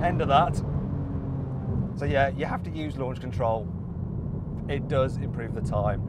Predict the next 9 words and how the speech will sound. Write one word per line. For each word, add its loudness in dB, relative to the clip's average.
It's -2
just, 2
uh, 2
the -4
delay, 4
the 2
delay 4
of 4
it. 4